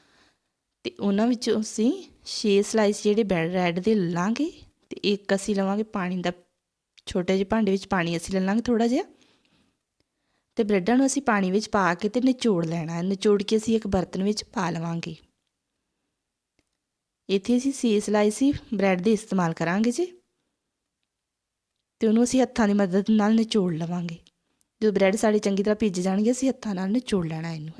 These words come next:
ਇਸ ਤਰ੍ਹਾਂ ਕਰਕੇ। ਇਸ ਤਰ੍ਹਾਂ ਕਰਕੇ ਅਸੀਂ ਜਿਹੜੇ ਸਾਰੇ ਬ੍ਰੈਡ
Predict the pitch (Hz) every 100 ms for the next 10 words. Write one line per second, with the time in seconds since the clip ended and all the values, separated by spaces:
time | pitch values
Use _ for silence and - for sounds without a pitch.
0 | - 185 - 175 165 170 170 _ _ _
1 | _ _ _ _ _ _ _ _ _ _
2 | _ _ _ _ _ _ _ _ _ _
3 | _ _ _ _ _ _ _ _ _ _
4 | _ _ _ 214 202 226 220 214 214 220
5 | 220 214 214 226 - 202 202 208 208 202